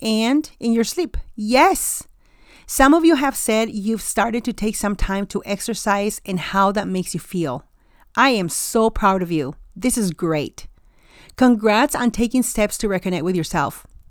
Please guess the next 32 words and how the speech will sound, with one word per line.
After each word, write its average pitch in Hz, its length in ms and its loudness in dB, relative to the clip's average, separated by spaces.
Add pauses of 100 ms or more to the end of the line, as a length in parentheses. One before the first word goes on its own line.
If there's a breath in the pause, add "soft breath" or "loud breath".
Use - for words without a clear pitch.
(180)
Keep 254 260 4
it 233 140 2
up. 151 260 2 (1000 soft breath)
If 254 160 -2
you 320 80 8
have 370 160 6
not 302 180 4
had 233 260 0
the 269 80 -2
chance 220 360 -2
to - 100 -8
listen 208 320 0
in 196 200 -2
to 196 120 -4
previous 190 380 -2
episodes, 214 640 -2
make 208 260 0
sure 233 160 2
to 220 100 -2
check 196 240 -6
out 185 200 2
episodes 175 420 -4
seven, 220 540 2
eight, 208 340 -4
and 170 180 -2
nine 170 380 0 (400 soft breath)
for 226 160 0
tips - 480 -4
on 196 140 -2
reconnecting 180 760 -4
with 175 200 -6
yourself. - 600 -8